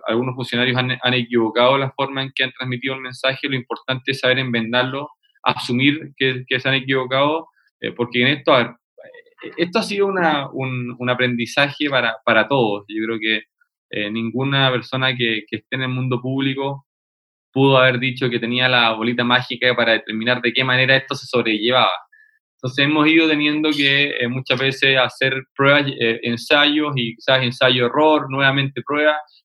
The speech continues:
y hemos ido acertando. Yo creo que en eso la, la labor que hizo el propio ministro Mañ-, el ex ministro Mañalich y el,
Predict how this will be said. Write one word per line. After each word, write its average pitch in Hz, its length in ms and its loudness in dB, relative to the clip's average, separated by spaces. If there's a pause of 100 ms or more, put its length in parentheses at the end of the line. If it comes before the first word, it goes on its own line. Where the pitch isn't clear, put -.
y 135 100 2
hemos 165 180 2
ido 180 140 4
acertando. 175 440 0
Yo 165 140 2
creo 180 180 2
que 170 80 0
en 160 60 0
eso 190 360 -2 (340)
la, 117 280 2
la 120 140 2
labor 127 320 2
que 147 120 0
hizo 139 140 0
el 135 140 -2
propio 135 180 -4
ministro 131 380 -4
Mañ-, 120 240 0
el 131 100 -2
ex 127 160 0
ministro 127 280 -8
Mañalich 123 420 0
y 117 60 -2
el, 104 60 -6